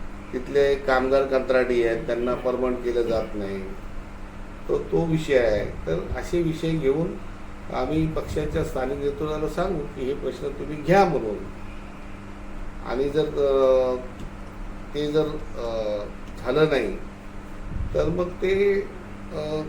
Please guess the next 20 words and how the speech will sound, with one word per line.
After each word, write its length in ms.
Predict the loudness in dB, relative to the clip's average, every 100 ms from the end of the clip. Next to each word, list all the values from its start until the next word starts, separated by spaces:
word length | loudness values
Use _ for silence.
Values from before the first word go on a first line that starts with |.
| -6 -10 -8 -4
कसं 200 | 2 4
काय 240 | 8 8
होईल 360 | 10 10 10 10
याच्यासाठी 400 | 4 4 4 4
आम्ही 160 | 2 2
प्रयत्न 320 | 2 2 0
करू. 1300 | 0 0 -2 -6 -10 -10 -10 -10 -10 -10 -10 -8 -6
आता 160 | 0
मी 120 | 2
ठाणे 360 | 2 0 2 4
आणि 140 | 4
मुंबई 420 | 4 2 2 4 4 4 2 2 0
जिल्ह्याचा 460 | -2 0 0 2 0
निरीक्षक 540 | 2 2 2 0 2
म्हणून 320 | 2 4 4 2 0
माझं 260 | 0 0
काम 320 | 0 2 2
काय, 340 | 2 0 0 -2 -8 -8 -10 -10 -8 -8 -10 -10 -2
सल्ला 260 | 2 4 6
देणं, 320 | 6 4 2